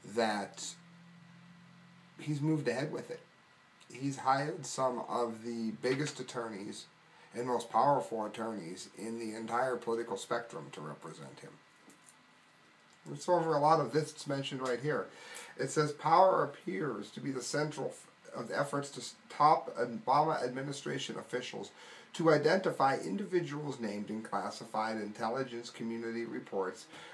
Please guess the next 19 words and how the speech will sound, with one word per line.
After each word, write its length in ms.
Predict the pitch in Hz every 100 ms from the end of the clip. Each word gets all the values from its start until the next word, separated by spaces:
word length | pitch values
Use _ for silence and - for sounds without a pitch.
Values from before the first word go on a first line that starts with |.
| -
related 540 | 127 127 123 120 117
to 100 | 120
Trump 380 | 107 123 123 123
and 100 | 117
his 140 | 107
presidential 640 | - 117 113 113 104 104 101
transition 640 | - 104 101 101 - 175
team." 300 | - 170 147 135 - - - - 127
Basically, 800 | 170 220 269 285 214 226 208 170 - -
they 400 | 131 120 151 175
did 200 | 170 151
everything 580 | - 202 214 - 185 175
they 160 | 165
could 320 | 151 165 165 151
to 100 | 135
sneak 480 | - - 170 175
in 300 | 151 156 151 - -
and 680 | - 123 123 120 117 113 110
gather 600 | 123 127 143 131 131 123